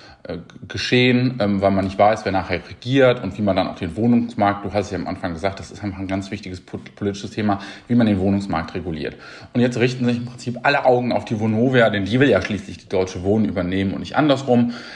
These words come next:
Die Vonovia hat ihren Anteil an der Deutschen Wohnen jetzt in den vergangenen Tagen schon auf knapp unter dreißig Prozent erhöht. Und, äh, eigentlich ist klar, dass die Vonovia die Deutsche Wohnen jetzt eher früher als später übernehmen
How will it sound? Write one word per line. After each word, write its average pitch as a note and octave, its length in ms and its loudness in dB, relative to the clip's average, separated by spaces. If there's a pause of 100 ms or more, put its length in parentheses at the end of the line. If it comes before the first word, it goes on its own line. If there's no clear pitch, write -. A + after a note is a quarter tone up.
Die A2 120 -4
Vonovia A#2 520 4
hat A2 180 -2
ihren A2 200 0
Anteil A2 420 2
an G2+ 60 2
der G2 120 2
Deutschen F#2+ 480 0
Wohnen G#2+ 220 0
jetzt G2+ 180 -2
in F#2+ 80 -2
den G2 120 -2
vergangenen G2 440 0
Tagen G2 320 2
schon - 160 -8
auf - 120 -14
knapp - 260 -4
unter A2+ 180 -2
dreißig F#2+ 380 2
Prozent F#2 320 -6
erhöht. A2 400 4 (540)
Und, A2 260 0
äh, G#2 140 4
eigentlich B2 440 2
ist - 120 -10
klar, G2+ 280 2
dass G#2 140 0
die G2+ 140 -6
Vonovia G2 560 4
die F#2+ 200 -8
Deutsche F#2 360 -4
Wohnen G#2 160 0
jetzt F#2 200 -4
eher F#2 140 -10
früher A#2 380 4
als F2+ 120 -2
später G2 360 2
übernehmen F#2 600 0